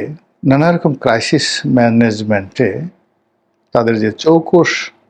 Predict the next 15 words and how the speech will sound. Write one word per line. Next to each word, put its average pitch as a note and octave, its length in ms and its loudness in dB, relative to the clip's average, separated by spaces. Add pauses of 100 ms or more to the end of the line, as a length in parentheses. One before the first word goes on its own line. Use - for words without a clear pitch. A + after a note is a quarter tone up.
(320)
অভিজ্ঞতা A#2 540 0
রয়েছে G2+ 420 -6 (1600)
এবং C#3 200 2
অভিনব D#3 440 4 (420)
পদ্ধতি C3 560 2 (140)
এবং A#2 280 2
কৌশল D3 520 0
যে A2 220 0
তারা A2 200 -2
অবলম্বন A#2+ 600 2
করে, G2+ 320 -8
সেই C#3 220 0
বিষয়গুলো A#2+ 480 0
বাংলাদেশ A#2 480 0
সেনাবাহিনীকে A2+ 760 2